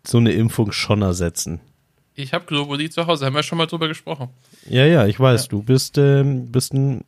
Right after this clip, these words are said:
Speaker 1: Ho-,
Speaker 2: Ich bin voll auf der
Speaker 1: Homöopath.
Speaker 2: <laughs> Äh, hast jetzt was Falsches gesagt.
Speaker 1: Wieso? Wäre ja auch okay, wenn du ein Homo wärst. Du
Speaker 2: Nein,
Speaker 1: bist ja,
Speaker 2: wir
Speaker 1: bist ja
Speaker 2: müssen
Speaker 1: ein Homo sapiens.
Speaker 2: Das ist richtig, ja.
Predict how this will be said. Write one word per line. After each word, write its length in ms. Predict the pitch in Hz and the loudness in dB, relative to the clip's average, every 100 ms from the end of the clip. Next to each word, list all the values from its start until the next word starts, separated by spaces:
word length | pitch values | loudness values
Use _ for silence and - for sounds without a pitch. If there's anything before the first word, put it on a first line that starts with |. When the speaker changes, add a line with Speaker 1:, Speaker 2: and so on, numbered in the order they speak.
| _ - | _ -10
Speaker 1:
Ho-, 220 | 127 135 | -4 -4
Speaker 2:
Ich 60 | |
bin 100 | 139 | -4
voll 180 | 135 135 | 0 2
auf 100 | 147 | 2
der 100 | 151 147 | 2 2
Speaker 1:
Homöopath. 560 | 147 147 127 90 - - | 0 0 2 2 0 -10
Speaker 2:
<laughs> 60 | _ _ _ - - - - - - - _ - - - - - _ _ | _ _ _ -20 -20 -20 -20 -20 -20 -20 _ -20 -18 -18 -20 -20 _ _
Äh, 160 | 135 - _ - - - - | -10 -10 _ -20 -20 -10 -4
hast 160 | 131 | -2
jetzt 140 | 156 135 | -2 -2
was 160 | 170 - | -2 0
Falsches 340 | 165 156 131 | 0 0 -6
gesagt. 520 | 131 127 123 120 - _ _ - 92 85 - | -4 0 0 -2 -10 _ _ -8 -8 -8 -12
Speaker 1:
Wieso? 720 | 101 95 98 92 98 127 151 135 | -10 -6 -6 -2 2 4 4 0
Wäre 220 | 101 98 | -4 0
ja 80 | 98 | 0
auch 160 | 98 107 | 0 -2
okay, 320 | - 110 104 | -2 -2 0
wenn 140 | 107 | 0
du 160 | 104 104 | 0 0
ein 220 | 104 101 - - - | -2 -4 -8 -12 -12
Homo 540 | 92 113 160 143 98 | -4 0 4 2 2
wärst. 340 | 101 95 92 - | -2 -6 -10 -16
Du 280 | _ - 139 | _ -8 0
Speaker 2:
Nein, 140 | 139 | 2
Speaker 1:
bist 140 | 170 | 2
ja, 180 | 120 95 | 2 0
Speaker 2:
wir 140 | 131 147 | -2 -2
Speaker 1:
bist 160 | 170 | 0
ja 60 | 127 | 2
Speaker 2:
müssen 120 | 120 | 2
Speaker 1:
ein 40 | 107 | 4
Homo 480 | 123 147 147 143 113 | 4 6 4 4 2
sapiens. 640 | 117 139 120 95 92 - _ _ _ _ _ _ _ | 0 0 -2 -10 -12 -20 _ _ _ _ _ _ _
Speaker 2:
Das 180 | 147 139 | -12 -12
ist 160 | 135 | -12
richtig, 520 | 135 131 131 143 - - | -8 -8 -6 -8 -10 -10
ja. 340 | 117 120 196 | -10 -10 -12